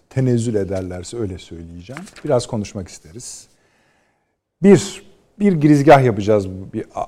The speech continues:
ana dosyaya bu akşam efendim. Biden yönetiminin hani yeniden sıfırlama, Great Reset, baştan başlama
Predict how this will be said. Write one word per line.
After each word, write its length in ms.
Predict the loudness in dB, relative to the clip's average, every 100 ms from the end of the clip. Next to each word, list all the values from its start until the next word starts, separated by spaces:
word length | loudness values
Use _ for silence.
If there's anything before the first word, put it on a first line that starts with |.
| -2
ana 240 | 0 2
dosyaya 520 | 0 -6 -10 -10 -10
bu 100 | -10
akşam 300 | -12 -12 -14
efendim. 440 | -10 -10 -10 -10 -14 _ _
Biden 580 | -18 -4 4 4 4 2
yönetiminin 760 | 2 0 -2 -2 -2 -2 -4 -6 _ _ _ _ _
hani 300 | -20 -20 -20 _ _ _ _ -12
yeniden 380 | -6 0 0
sıfırlama, 600 | 0 -4 -4 -2 0 -2 -4
Great 340 | -2 -2 -2
Reset, 560 | -6 -4 -6 -6 -20 _
baştan 580 | -4 -4 -4 -6 -6 -8
başlama 600 | -8 -8 -6 -2 -2 -2